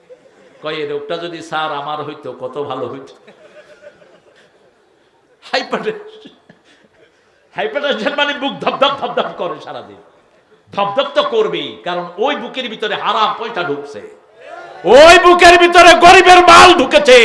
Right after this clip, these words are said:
এই জন্য তোর বুকে শান্তি নাই। ফি আমওয়ালিহিম হাক্কুন লিসাইলি ওয়াল মাহরুম, প্রত্যেকটি গরিব মানুষের জন্য পয়সালাদের পয়সার ভিতরে হক রেখেছেন কে? এখন আমাদের মুসলমানদের একটা চরম নিয়ম হয়েছে,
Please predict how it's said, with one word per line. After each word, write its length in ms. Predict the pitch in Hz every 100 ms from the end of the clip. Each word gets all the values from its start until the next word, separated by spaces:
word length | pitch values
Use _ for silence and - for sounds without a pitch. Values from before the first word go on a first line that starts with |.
| 185
এই 400 | - - 359 381
জন্য 240 | 392 359 349
তোর 160 | 330 285
বুকে 260 | 285 262
শান্তি 340 | 233 226 180 180
নাই। 280 | 143 110 98 - - - - - - - - - - _ _ _ _ _ _
ফি 200 | 151 165
আমওয়ালিহিম 640 | 156 160 180 165 151 156
হাক্কুন 380 | 156 196 185 165
লিসাইলি 520 | 156 - 180 165 156
ওয়াল 160 | 147 143
মাহরুম, 500 | - 147 156 151 - - _
প্রত্যেকটি 640 | 196 196 - 302 - 240
গরিব 320 | 180 196 247 240
মানুষের 540 | 226 202 - 185 139
জন্য 480 | 175 165 160 135 - - -
পয়সালাদের 640 | 220 214 202 185 175 160 - - _
পয়সার 360 | 214 247 226 202
ভিতরে 260 | 170 175 151
হক 280 | 170 175
রেখেছেন 380 | 170 156 147 135
কে? 180 | - 104 90 _ - _ _ _
এখন 220 | 151 185 226
আমাদের 380 | 214 262 269
মুসলমানদের 580 | 247 233 247 247 226 214
একটা 220 | 208 208
চরম 400 | 202 196 185 180
নিয়ম 260 | 165 180 175
হয়েছে, 420 | 160 156 - 123